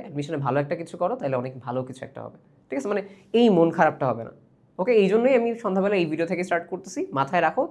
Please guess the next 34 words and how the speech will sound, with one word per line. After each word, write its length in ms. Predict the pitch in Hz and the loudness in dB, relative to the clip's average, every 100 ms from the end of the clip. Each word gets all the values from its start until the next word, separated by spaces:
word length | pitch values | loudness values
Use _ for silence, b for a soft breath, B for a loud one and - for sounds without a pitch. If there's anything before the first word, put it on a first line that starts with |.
| - - | -4 0
কত 160 | 226 | 2
কত 180 | 226 196 | 2 2
অপশন 280 | 147 120 143 | 2 -2 -6
আছে 140 | 117 127 | -8 -8
তোমার, 160 | 117 - b b b _ _ - | -12 -14 b b b _ _ 0
অনেক 260 | 233 269 175 | 4 6 4
অপশন 220 | 139 - - | 2 -2 -14
আছে। 120 | - - b b - | -16 -20 b b -4
So 40 | 185 139 | -2 2
ভালো 140 | 143 196 | 4 6
মতো 140 | 262 269 | 4 4
পড়ো, 160 | 214 254 - - | 4 2 -2 -8
ভালো 220 | 135 143 151 | -2 0 0
একটা 120 | 156 | -2
কিছুই 260 | 127 - 131 | -6 -6 -6
হবে, 120 | 117 | -4
ঠিক 120 | 196 240 | -2 -2
আছে? 100 | 143 B B B | -4 B B B
আহ, 180 | 139 143 156 | -2 4 6
আপডেট 260 | 175 180 214 | 8 6 4
প্রশ্ন 240 | 196 196 214 | 2 0 0
অ্যানালাইসিস 480 | 196 190 190 208 | 2 2 0 0
যা 120 | 160 151 | 2 2
পাবা 260 | 160 214 | 2 0
সব 180 | 330 160 151 | -2 -2 -2
হচ্ছে, 440 | 156 180 175 - | -2 0 0 -2
আহ, 280 | 135 127 135 | 0 0 2
আমার 180 | 143 151 | 0 0
পেজে 220 | 160 160 160 | -2 0 2
আর 80 | 147 | 0
হচ্ছে 140 | 143 | -2
ভার্সিটি 300 | 139 127 156 | -2 -2 -4
স্টেশন 280 | 156 156 170 | -6 -6 -6
পেজে, 300 | 165 143 147 | -4 -2 -4